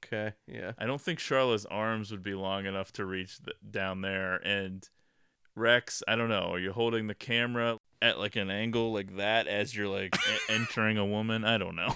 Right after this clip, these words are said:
Speaker 2: <laughs>
Speaker 1: Yeah, I don't know. It does raise some questions.
Speaker 2: Because this is film that they had to get developed at a photo hut. They even talk about that. That's the scene at the pizza place when she's on the phone with Rex.
Speaker 1: That's right.
Speaker 2: You don't hear Rex's side of the conversation, but she's like,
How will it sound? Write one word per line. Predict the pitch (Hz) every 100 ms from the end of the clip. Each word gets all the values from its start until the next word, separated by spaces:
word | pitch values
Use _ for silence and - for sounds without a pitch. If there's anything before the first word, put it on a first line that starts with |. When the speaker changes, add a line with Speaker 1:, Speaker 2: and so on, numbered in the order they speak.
| -
Speaker 2:
<laughs> |
Speaker 1:
Yeah, | 143 170 170 165 156
I |
don't | 156 156
know. | 120 104 131
It | 139
does | 143 147
raise | 139 131 127
some | 120
questions. | - 113 104 - 90 - - _ _ _ _
Speaker 2:
Because | - 170 190 156 127 - _
this | 131 139 226
is | 269 180 - - _ -
film | - - 160 165
that | 143 123
they | 127
had | 123 123
to | 117
get | 107 107 -
developed | 110 101 101 104 104 95 -
at | 101 101
a |
photo | - - 135 113 -
hut. | 92 65 -
They | 123
even | 135 127
talk | 107 120 131 139
about | 98 98
that. | - 92 76
That's | 104 -
the | 110
scene | - 110 104
at | 95
the |
pizza | 98 - 110 -
place | 92 98 95 92 -
when | 101
she's | 98 101
on | 95
the | 92
phone | - 107 107
with | 95 -
Rex. | 87 82 90 - -
Speaker 1:
That's | - 110 120
right. | 104 101 _ _ _
Speaker 2:
You | 156 170
don't | 156
hear | 131 135
Rex's | 107 104 - 107
side | - 101
of | 92
the |
conversation, | 95 101 95 131 135 - 107
but | 101
she's | - 107 101
like, | 98